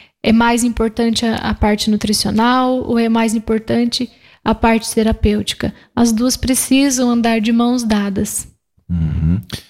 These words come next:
Speaker 2: Ok. É, você fala também em atividade física, né, Viviane? A
Speaker 1: Uhum.
Speaker 2: importância, né, de a pessoa
Speaker 1: Sim. É,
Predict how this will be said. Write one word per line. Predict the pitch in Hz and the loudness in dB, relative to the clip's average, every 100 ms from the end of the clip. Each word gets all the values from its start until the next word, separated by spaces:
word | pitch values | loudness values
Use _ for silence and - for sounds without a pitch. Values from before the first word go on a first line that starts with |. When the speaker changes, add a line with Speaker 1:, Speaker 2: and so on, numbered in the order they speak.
| _ - | _ 0
Speaker 2:
Ok. | 92 92 110 131 - - - - | 0 4 4 2 0 -6 -6 0
É, | 95 95 90 | 2 4 2
você | 92 104 - | 2 2 2
fala | - 107 104 104 | 2 2 2 2
também | 92 90 107 101 | 2 2 2 2
em | |
atividade | 90 - 127 117 90 120 135 | 2 2 2 2 2 0 0
física, | - - - 92 76 71 - | -2 0 2 4 4 0 -2
né, | 76 87 | 2 2
Viviane? | 87 85 80 76 | 4 4 4 2
A | 104 | 0
Speaker 1:
Uhum. | 208 | 2
Speaker 2:
importância, | 90 214 98 90 - 78 | 2 2 4 2 2 2
né, | 82 85 | 2 2
de | 82 | 0
a | |
pessoa | - 87 - 90 85 80 73 67 80 _ _ _ - | 0 -2 0 2 4 4 2 -4 -12 _ _ _ -8
Speaker 1:
Sim. | - - 214 202 190 - _ _ - - - - | -4 2 4 4 -2 -8 _ _ -20 -20 -20 -6
É, | 247 226 220 220 214 208 208 | 0 2 2 0 0 0 -2